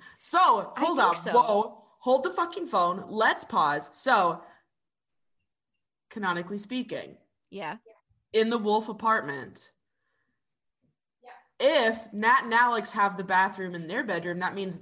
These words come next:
Speaker 1: they have the master bedroom, and Sunny does not.
Speaker 2: Do you, unless Sunny has the master bedroom and it's just upstairs.
Speaker 1: Yeah, but where? We never see it.
Speaker 2: There's an upstairs. There's a laundry room. It's upstairs.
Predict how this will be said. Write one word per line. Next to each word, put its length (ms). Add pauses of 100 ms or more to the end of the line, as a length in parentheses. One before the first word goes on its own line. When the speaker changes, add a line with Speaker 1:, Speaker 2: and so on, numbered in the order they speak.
Speaker 1:
they 200
have 200
the 80
master 380
bedroom, 480
and 200
Sunny 320
does 220
not. 320 (480)
Speaker 2:
Do 80
you, 80 (240)
unless 240
Sunny 260
has 220
the 80
master 260
bedroom 340
and 80
it's 80
just 200
upstairs. 920 (720)
Speaker 1:
Yeah, 140
but 360
where? 400
We 140
never 240
see 360
it. 260 (840)
Speaker 2:
There's 200
an 140
upstairs. 560
There's 200
a 60
laundry 460
room. 240
It's 120
upstairs. 920